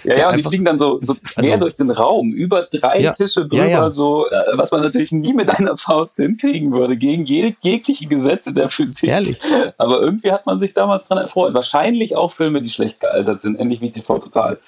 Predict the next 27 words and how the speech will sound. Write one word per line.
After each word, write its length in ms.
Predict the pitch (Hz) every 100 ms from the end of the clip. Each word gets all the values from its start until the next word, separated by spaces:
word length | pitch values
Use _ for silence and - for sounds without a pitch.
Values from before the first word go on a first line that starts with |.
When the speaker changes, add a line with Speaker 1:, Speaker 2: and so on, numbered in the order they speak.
| -
Speaker 2:
Ja. 140 | 139
Speaker 1:
Müsste 220 | 131 - 143
man 140 | 139
sich 100 | 135
mal 80 | 143
nochmal 300 | 139 127 -
angucken, 400 | - 220 214 -
glaub 240 | - -
ich, 40 | -
ne? 140 | 214 - _ -
Speaker 2:
So, 240 | 98 -
so 160 | 101 101
stell 280 | - - -
ich 120 | -
mir 100 | 117
<laughs> 0 |
ehrlicherweise 580 | 92 107 110 98 107 107
das 160 | 101
ungarische 540 | - 131 120 107 107 110
Parlament 540 | 104 90 76 104 214
vor, 260 | - 87 87
ne? 120 | 113 -
Oder 220 | 151 143
die 140 | 135
Kabine 420 | 123 123 117 123 107
der 140 | 101
Russen. 380 | 117 220 180